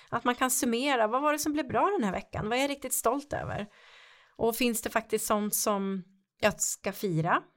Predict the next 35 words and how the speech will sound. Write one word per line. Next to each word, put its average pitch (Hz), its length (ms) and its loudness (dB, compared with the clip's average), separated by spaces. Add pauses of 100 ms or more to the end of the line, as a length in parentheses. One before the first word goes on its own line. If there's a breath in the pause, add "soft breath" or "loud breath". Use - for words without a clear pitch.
för 214 100 -6
att 196 100 -4
det 202 60 -4
har 196 40 -4
blivit 190 240 -6
klart 208 460 -2
eller 202 300 -2
för 196 160 -8
att, - 320 -8
eh, 175 140 0 (1000)
någonting 185 380 2
som 196 120 -8
jag 175 80 -4
har - 40 -14
fått - 140 -12
vara 180 120 0
med 165 220 -2
om? 302 180 -2 (960 loud breath)
Eh, 202 840 2
finns 262 240 2
det 277 60 4
någonting 254 360 0
som 240 140 -2
jag 226 100 0
behöver 220 200 0
ta 240 120 -10
tag 269 440 2
i, 202 380 -4
i 208 160 -4
nästa 220 260 -2
vecka 294 400 -2
på - 180 -6
ett 196 120 -6
annat 277 240 -2
sätt? - 460 -8